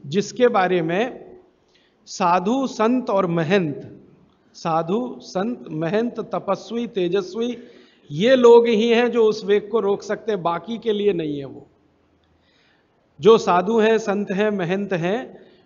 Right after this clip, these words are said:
उनके लिए ये है कि वीर के वेग को रोकें, और गृहस्थी जीवन चलाने वालों के लिए है कि वो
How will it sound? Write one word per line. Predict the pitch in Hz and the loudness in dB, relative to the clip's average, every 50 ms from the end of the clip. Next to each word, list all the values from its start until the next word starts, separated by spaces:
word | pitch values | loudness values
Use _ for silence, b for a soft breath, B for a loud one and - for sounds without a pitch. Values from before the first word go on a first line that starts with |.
| B _ | B _
उनके | 214 226 240 247 233 233 269 262 | -2 0 0 0 0 0 0 0
लिए | 262 240 233 233 226 | 2 2 4 4 4
ये | 220 214 208 202 196 | 4 6 4 2 2
है | 175 208 240 240 | 2 0 0 0
कि | 240 240 220 | 0 -2 -2
वीर | 175 147 139 180 220 240 254 262 240 254 247 | -2 -2 -4 -2 0 0 0 0 0 -2 -4
के | 247 - 254 247 240 | -2 2 4 4 4
वेग | 208 190 196 202 214 208 208 - - | 4 6 6 6 6 4 0 -4 2
को | 220 233 226 | 4 4 4
रोकें, | 202 190 196 202 185 190 - 196 147 117 - - - - - _ _ _ _ _ _ _ _ _ _ _ _ _ _ _ _ _ _ _ _ _ _ _ _ _ _ _ _ _ _ _ _ _ _ _ _ _ _ _ _ _ _ _ _ _ b b b b b b b b b b | 6 4 2 2 2 0 -2 -4 -4 -4 -10 -16 -20 -20 -20 _ _ _ _ _ _ _ _ _ _ _ _ _ _ _ _ _ _ _ _ _ _ _ _ _ _ _ _ _ _ _ _ _ _ _ _ _ _ _ _ _ _ _ _ _ b b b b b b b b b b
और | 180 214 226 196 | 4 4 4 4
गृहस्थी | 165 175 185 185 175 226 233 226 226 - - 285 285 233 | 2 2 2 4 4 4 2 0 -2 0 2 2 2 2
जीवन | 196 233 240 233 247 247 247 240 | 2 0 0 0 0 -2 -2 0
चलाने | 247 226 208 202 202 214 226 240 247 | 0 0 2 2 2 2 0 0 2
वालों | 233 220 208 208 220 220 208 | 2 2 2 2 0 -2 -2
के | 208 208 208 | 0 -2 0
लिए | 208 208 214 214 | 0 2 2 2
है | 196 214 226 214 | 2 2 0 -2
कि | 214 240 | -2 -2
वो | 233 233 233 | 0 0 0